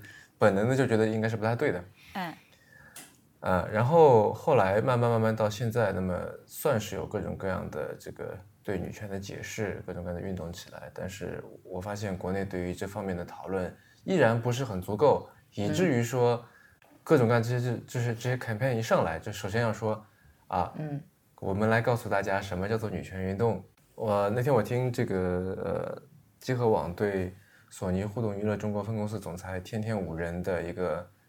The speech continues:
Speaker 1: 访谈，它里面就说，嗯，中国现在的这个游戏玩家分成两层，一层是特别，特别 hardcore，
Speaker 3: 嗯。
Speaker 1: 就是各种游戏都特别懂，另外一层是完全不知道游戏主机是什么，就是说他有一个爸爸带着小孩来，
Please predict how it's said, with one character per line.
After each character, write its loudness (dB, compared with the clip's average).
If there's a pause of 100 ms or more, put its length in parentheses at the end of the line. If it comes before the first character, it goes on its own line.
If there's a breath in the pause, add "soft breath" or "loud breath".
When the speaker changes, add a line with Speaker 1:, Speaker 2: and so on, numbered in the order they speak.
(140)
Speaker 1:
访 -4
谈， -2
它 0
里 2
面 -2
就 0
说， -2 (380 loud breath)
嗯， 0
中 0
国 4
现 0
在 0
的 -2
这 -2
个 -2
游 2
戏 -4
玩 0
家 2
分 -4
成 -2
两 -4
层， -14 (120)
一 -4
层 -2
是 -4
特 -2
别， 0
特 -4
别 0
hardcore， -6 (220 soft breath)
Speaker 3:
嗯。 -6
Speaker 1:
就 -8
是 -4
各 2
种 0
游 2
戏 -6
都 -2
特 -2
别 0
懂， -8 (200)
另 2
外 6
一 0
层 -6
是 -6
完 0
全 0
不 -8
知 2
道 4
游 0
戏 -6
主 -8
机 -8
是 -6
什 -10
么， -18 (280 soft breath)
就 -12
是 -4
说 -10
他 4 (360)
有 4
一 4
个 6
爸 8
爸 4
带 0
着 0
小 -6
孩 0
来， -2